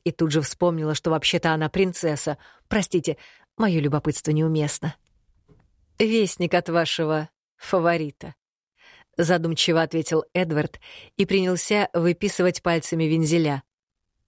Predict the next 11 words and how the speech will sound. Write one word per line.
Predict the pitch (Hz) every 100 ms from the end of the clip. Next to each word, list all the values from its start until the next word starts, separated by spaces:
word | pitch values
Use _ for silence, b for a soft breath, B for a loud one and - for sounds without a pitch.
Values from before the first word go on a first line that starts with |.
| _ _ _ -
"Кого?" | - 190 170 147 139 165 247 311 _ _ _ _ _ _ _ _ _ _ -
"От | 240 277 320
Нейтана". | 311 156 - 135 117 - _ _ _ B B B _
Его | 180 180 175
высочество | 165 185 175 165 - 156
встретился | - 180 165 156 147
с | 156
Алиной | 165 156 156
глазами | 147 156 151 180 160
и | 160
улыбнулся. | 151 151 156 156 147 131 - 131